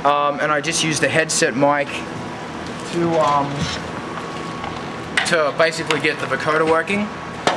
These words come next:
Um, and the Doepfer, this is just the best fucking vocoder you can get your hands on. It's so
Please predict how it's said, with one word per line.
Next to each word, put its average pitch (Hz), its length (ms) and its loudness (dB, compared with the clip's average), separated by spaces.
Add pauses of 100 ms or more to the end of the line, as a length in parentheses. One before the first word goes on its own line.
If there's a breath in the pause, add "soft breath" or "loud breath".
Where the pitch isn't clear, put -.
(200)
Um, 143 480 4
and 147 180 2
the 147 60 2
Doepfer, 165 480 4
this 190 180 2
is 190 180 -2
just 190 240 2
the 180 120 4 (140)
best 190 260 2
fucking 175 260 2
vocoder 156 380 0
you 139 100 0
can 143 140 -4
get 143 160 0
your 131 100 -2
hands 147 320 0
on. 123 260 2 (380 loud breath)
It's 147 180 0
so 170 540 4